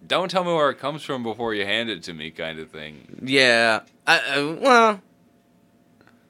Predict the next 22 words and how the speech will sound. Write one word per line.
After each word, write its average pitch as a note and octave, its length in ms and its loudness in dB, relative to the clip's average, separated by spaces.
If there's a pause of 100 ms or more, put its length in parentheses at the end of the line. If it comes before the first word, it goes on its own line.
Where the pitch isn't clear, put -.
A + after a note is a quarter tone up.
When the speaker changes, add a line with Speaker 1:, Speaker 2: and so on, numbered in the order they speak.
Speaker 2:
nah, E3+ 440 10
I F3+ 60 6
don't G3+ 160 6
think E3+ 140 -2
it'd B2 140 -2
bother A#2 280 4
me. A#2+ 220 0
I, F3+ 220 6
I F#3 40 4
mean, G#3 220 2
if F#3 140 2
I F#3+ 80 6
didn't F#3+ 280 4
like C3 240 2
it, D#3+ 140 0
I'd C#3+ 140 4
be D3+ 120 0
like, D3 220 2
"No, E3 420 6
not C#3+ 280 4
for B2 100 -2
me." A2+ 320 0